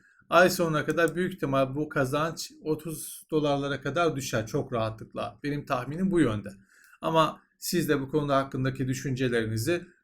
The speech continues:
yorumlarda belirtebilirsiniz. Sonuçta katılım arttıkça bu düşüyor abi belli yani. Örnekte de gösterdiğim gibi. O yüzden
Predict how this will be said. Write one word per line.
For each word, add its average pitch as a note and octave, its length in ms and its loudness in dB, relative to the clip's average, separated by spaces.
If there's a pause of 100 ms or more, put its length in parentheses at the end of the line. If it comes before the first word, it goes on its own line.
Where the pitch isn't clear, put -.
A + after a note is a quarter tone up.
yorumlarda D3 640 4
belirtebilirsiniz. D#3 920 0
Sonuçta C3+ 440 -6
katılım D3 400 -6
arttıkça C3+ 480 -4
bu C3+ 100 -4
düşüyor C3 340 -2
abi G2+ 160 -4
belli B2+ 300 2
yani. G#2+ 380 -4 (460)
Örnekte B2 520 -4
de D3 60 4
gösterdiğim B2+ 720 0
gibi. A2 260 6 (560)
O G#3 160 6
yüzden G3 440 6